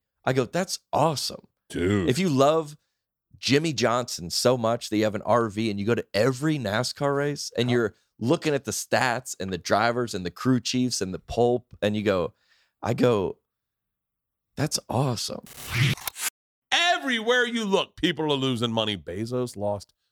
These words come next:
Speaker 2: twenty billion in twenty-four hours. Zuckerberg, my boy,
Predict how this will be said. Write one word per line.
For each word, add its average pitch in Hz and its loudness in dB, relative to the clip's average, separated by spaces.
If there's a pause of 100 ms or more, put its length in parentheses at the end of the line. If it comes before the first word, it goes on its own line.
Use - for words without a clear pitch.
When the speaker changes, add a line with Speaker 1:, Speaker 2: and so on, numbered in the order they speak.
(140)
Speaker 2:
twenty 120 -2
billion 87 -4 (420)
in 107 2
twenty-four 87 -4
hours. 87 0 (260)
Zuckerberg, 151 0 (220)
my 95 -2
boy, 127 0